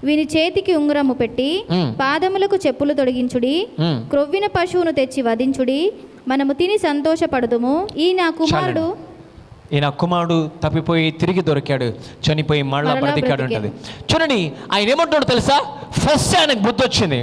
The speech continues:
Speaker 2: చాలా ఒక మంచి రెవల్యూషన్ చెప్పి నేను ముగించేస్తాను. ఫస్ట్ ఒక మాట అంటున్నాడు, "నాకు బుద్ధి వచ్చిందని." సెకండ్ తండ్రి దగ్గర ఏమంటున్నాడు తెలుసా?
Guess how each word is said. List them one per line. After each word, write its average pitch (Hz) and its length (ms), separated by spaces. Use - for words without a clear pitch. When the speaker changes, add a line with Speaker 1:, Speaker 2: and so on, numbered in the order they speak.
Speaker 2:
చాలా 262 460
ఒక 180 160
మంచి 214 360
రెవల్యూషన్ 208 560
చెప్పి 196 160
నేను 175 160
ముగించేస్తాను. 143 720
ఫస్ట్ - 300
ఒక 311 120
మాట 247 280
అంటున్నాడు, 214 440
"నాకు 165 260
బుద్ధి 156 300
వచ్చిందని." 131 500
సెకండ్ 302 460
తండ్రి 254 400
దగ్గర 233 160
ఏమంటున్నాడు 214 360
తెలుసా? 214 360